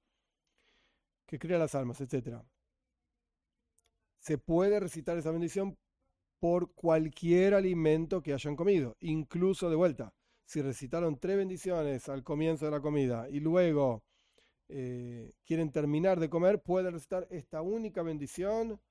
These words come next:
Boire Nefashos, así se llaman los textos de la halajá, de la ley, y está perfecto. Para Bnei Noach está perfecto. Para judíos es discutible.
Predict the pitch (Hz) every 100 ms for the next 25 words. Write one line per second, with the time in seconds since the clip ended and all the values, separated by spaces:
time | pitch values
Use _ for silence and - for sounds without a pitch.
0 | _ _ - 165 185 151 - 196 202 196
1 | 156 147 143 135 151 143 - 175 165 196
2 | 156 139 127 127 190 185 143 180 233 240
3 | - _ _ - 170 233 214 226 240 -
4 | 220 196 - _ _ - 165 180 202 233
5 | 233 202 220 190 190 202 165 - 117 _
6 | _ _ _ _ 175 180 208 233 196 196
7 | 185 185 226 180 127